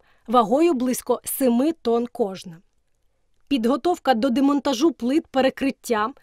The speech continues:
полягає у попередньому їх розблокуванні та від'єднанні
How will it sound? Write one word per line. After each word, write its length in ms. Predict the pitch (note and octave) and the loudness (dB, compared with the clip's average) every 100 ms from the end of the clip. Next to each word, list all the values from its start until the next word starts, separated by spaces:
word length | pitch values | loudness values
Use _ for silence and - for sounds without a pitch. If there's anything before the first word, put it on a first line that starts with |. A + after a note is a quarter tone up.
| _ | _
полягає 460 | - C4+ C#4 C#4+ C4 | -2 0 2 2 2
у 140 | - | 0
попередньому 800 | C#4 D#4 - C4 B3 A#3+ C4+ D4 C4+ | -2 -2 2 2 4 2 2 2 0
їх 280 | G#3 C4+ | -2 -2
розблокуванні 960 | A#3 B3 G3+ A3+ - A3 A3 B3+ D4+ D4+ - | 0 -2 0 -4 -2 -2 0 2 0 -2 -4
та 120 | C#4 | 0
від'єднанні 840 | B3 A#3+ G3+ G#3+ G#3+ A3+ C4+ C#4 | 0 0 -2 -2 -2 -2 0 0